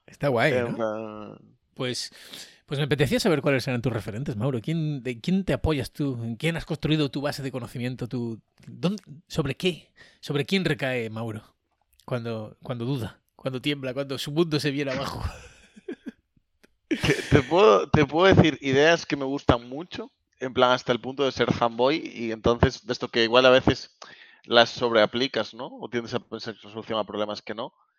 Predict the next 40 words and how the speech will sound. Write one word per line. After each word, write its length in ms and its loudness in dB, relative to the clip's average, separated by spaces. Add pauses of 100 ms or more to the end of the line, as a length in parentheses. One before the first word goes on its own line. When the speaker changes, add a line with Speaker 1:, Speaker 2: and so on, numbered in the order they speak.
(140)
Speaker 2:
Y 100 -6
entonces 340 -2
podría 440 4
decirte 300 2
el 60 4
autor 280 0
que 60 -10
hay 60 -2
detrás 220 -6
de 40 -16
esas 160 -14
ideas. 560 -4
Speaker 1:
Me 100 -12
parece 300 -8
bien, 240 -2
me 100 -4
parece 200 0
un 260 4
Speaker 2:
Eh, 640 4
la 0 -
Speaker 1:
me 60 2
parece 180 4
Speaker 2:
primera 200 6
que 120 4
Speaker 1:
bien. 40 4
Speaker 2:
viene 120 2
a 40 0
la 60 4
mente, 220 2
que 60 -8
es 60 -12
una 100 -6
cosa 180 -4
que 80 -14
sabes 160 -2
que 140 -8
yo 80 0
doy 100 0
la 120 2
turra 580 4